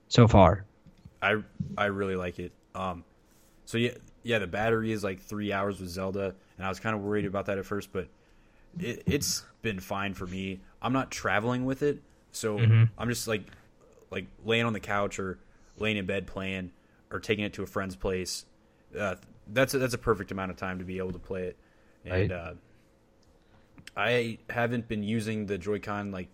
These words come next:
Speaker 2: separately, either just in the grip or I just, my, my Pro Controller just came in. I just started using that today, which I really like. So I haven't experienced
Speaker 1: Yeah.
Speaker 2: the interference. Um, so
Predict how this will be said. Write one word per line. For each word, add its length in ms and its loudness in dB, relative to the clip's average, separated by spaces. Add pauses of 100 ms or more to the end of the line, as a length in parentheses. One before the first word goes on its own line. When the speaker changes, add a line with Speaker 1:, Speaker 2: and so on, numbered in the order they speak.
(120)
Speaker 2:
separately, 720 -4 (720)
either 180 -2
just 180 -6
in 80 -4
the 80 -4
grip 300 -2
or 220 -4 (180)
I 80 -6
just, 420 -6
my, 180 -2 (200)
my 80 -2
Pro 180 4
Controller 360 2
just 300 -2 (640)
came 220 -2
in. 300 -4 (560)
I 120 -4
just 260 -6 (120)
started 240 -2
using 200 -6
that 180 -4
today, 240 0
which 100 -8
I 60 -2
really 180 -4
like. 240 -4 (440)
So 100 -2
I 60 2
haven't 400 4
experienced 540 -2
Speaker 1:
Yeah. 40 -8
Speaker 2:
the 60 -6
interference. 600 -6 (840)
Um, 520 -2 (500)
so 260 -8